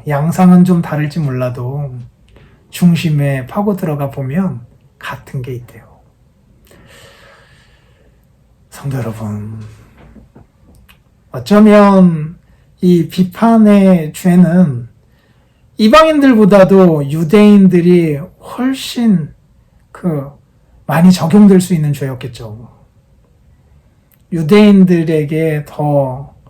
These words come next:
그 분명하게 초점 맞출 수 있는 영역들이잖아요. 그래서 어제 저녁에 마태복음 칠 장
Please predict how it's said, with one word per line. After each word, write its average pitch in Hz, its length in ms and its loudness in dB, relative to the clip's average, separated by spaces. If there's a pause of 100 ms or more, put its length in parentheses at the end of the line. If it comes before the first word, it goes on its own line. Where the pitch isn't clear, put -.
(580)
그 143 260 -8
분명하게 160 580 0
초점 247 280 -6
맞출 156 260 -4
수 156 160 -12
있는 131 480 -8
영역들이잖아요. 117 960 -8 (3250)
그래서 143 340 -6
어제 131 580 -8
저녁에 139 840 -6 (1120)
마태복음 156 480 -4
칠 233 220 -4
장 180 300 0